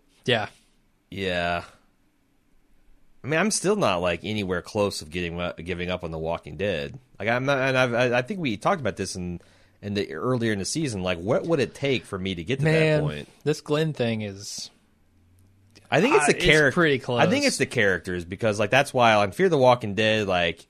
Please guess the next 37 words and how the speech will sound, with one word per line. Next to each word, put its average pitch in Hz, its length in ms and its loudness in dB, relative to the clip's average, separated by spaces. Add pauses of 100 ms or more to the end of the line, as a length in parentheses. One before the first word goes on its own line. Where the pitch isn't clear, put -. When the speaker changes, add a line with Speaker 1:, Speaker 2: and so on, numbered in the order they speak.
Speaker 2:
I 170 100 6
don't 165 120 2
know 113 80 2
what 101 240 2
they're 98 80 -2
gonna 95 140 -4
do 92 180 -4
to 92 60 -4
make 92 220 -2
Speaker 1:
Yeah. 107 220 0
Speaker 2:
me 98 60 2
want 98 240 2
to 98 100 -8
watch 92 380 -2
that 82 200 -4
next 82 260 -8
season. 67 520 -12 (320)
Speaker 1:
I 135 80 -4
can't 113 280 -2
Speaker 2:
Because 104 320 4
Speaker 1:
imagine. 98 240 -4
Speaker 2:
they 135 140 2
didn't 123 240 0
do 104 140 0
much, - 640 -6 (120)
and 104 120 -4
I'm, 110 120 -2
like, 104 260 2 (340)
already 107 560 4
out. 76 460 -2 (580)
Speaker 1:
Yeah. 101 160 -6 (200)
Speaker 2:
But 117 300 2
here, 175 380 2
it's 135 160 -2
like, 117 320 2
I, - 380 -20
I 110 40 -16